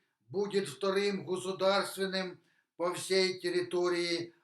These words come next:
автономной Российской Федерации. Украина обеспечит вам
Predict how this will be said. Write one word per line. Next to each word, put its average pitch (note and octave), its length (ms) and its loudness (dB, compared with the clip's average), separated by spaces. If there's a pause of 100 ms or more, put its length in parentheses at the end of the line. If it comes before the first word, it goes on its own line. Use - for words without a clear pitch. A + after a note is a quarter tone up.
автономной E3+ 920 -2
Российской D#3 680 -6
Федерации. C#3 640 -8 (1500)
Украина G3 840 2
обеспечит G3+ 920 0
вам F#3+ 500 2